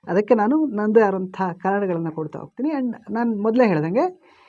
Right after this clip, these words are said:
ಇದು ಸರಿ ಅನ್ಸಿದ್ರೆ ಇದನ್ನ ನೀವು ಒಪ್ಕೊಳ್ಳಿ. ಆಲ್‌ರೈಟ್? So,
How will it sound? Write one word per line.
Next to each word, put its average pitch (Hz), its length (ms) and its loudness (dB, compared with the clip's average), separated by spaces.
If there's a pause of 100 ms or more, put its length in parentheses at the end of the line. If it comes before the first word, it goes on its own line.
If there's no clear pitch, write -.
(160)
ಇದು 226 240 4
ಸರಿ 285 360 4
ಅನ್ಸಿದ್ರೆ 233 500 0
ಇದನ್ನ 208 200 -2
ನೀವು 190 300 -6
ಒಪ್ಕೊಳ್ಳಿ. 185 560 -6 (500)
ಆಲ್‌ರೈಟ್? 233 340 -4 (1120)
So, 247 280 6